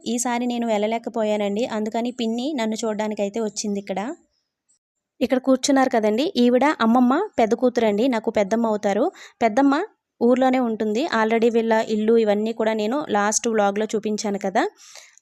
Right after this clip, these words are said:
ఆ, పెద్దమ్మ ఇక్కడ అల్లం పచ్చడి ప్రిపేర్ చేసిందండి. ఈ అల్లం పచ్చడి టూ ఇయర్స్ నిల్వ ఉంటుంది అని చెప్పాను కదా. ఈ అల్లం పచ్చడి వీడియో అంతా కూడా చాలా క్లియర్గా అయితే వీడియో తీశానండి. నేను యూపీ వెళ్ళిన తర్వాత ఈ వీడియో అప్‌లోడ్ చేస్తాను. ఇక అమ్మమ్మ నైట్ భోజనం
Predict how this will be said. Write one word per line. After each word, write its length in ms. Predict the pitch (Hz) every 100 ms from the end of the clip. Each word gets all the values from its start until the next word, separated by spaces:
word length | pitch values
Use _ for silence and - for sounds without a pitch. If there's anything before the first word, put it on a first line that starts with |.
| -
ఆ, 160 | 208 202
పెద్దమ్మ 400 | 202 214 233 233
ఇక్కడ 300 | 226 220 262
అల్లం 240 | 214 208 233
పచ్చడి 380 | 233 220 233 220
ప్రిపేర్ 440 | 214 208 214 214
చేసిందండి. 580 | 208 220 202 196 214 262
ఈ 120 | 220
అల్లం 240 | 214 202 214
పచ్చడి 340 | 214 214 240
టూ 220 | 240 220
ఇయర్స్ 260 | 220 220 -
నిల్వ 200 | 208 214
ఉంటుంది 320 | 214 214 208
అని 120 | 214 214
చెప్పాను 300 | 196 214 208
కదా. 280 | 196 226 381 - - - -
ఈ 220 | 220 226
అల్లం 220 | 220 226
పచ్చడి 320 | 240 233 214 220
వీడియో 280 | 214 214
అంతా 240 | 214 202 226
కూడా 160 | 226 233
చాలా 120 | 226
క్లియర్గా 440 | 214 214 208 226 240
అయితే 220 | 220 240
వీడియో 260 | 220 208 220
తీశానండి. 580 | 214 202 214 208 208
నేను 200 | 247 220
యూపీ 360 | 208 208 202 226
వెళ్ళిన 340 | 214 208 214
తర్వాత 580 | 208 202 202 214 220 320 - - - -
ఈ 100 | 226
వీడియో 280 | 220 214 220
అప్‌లోడ్ 360 | 202 208 208
చేస్తాను. 540 | 208 202 208 196 220 330 _ _ _ _ _ _
ఇక 180 | 277 247
అమ్మమ్మ 680 | 269 - 240 247 285 269 302 -
నైట్ 320 | 220 233 247
భోజనం 460 | 226 226 233 269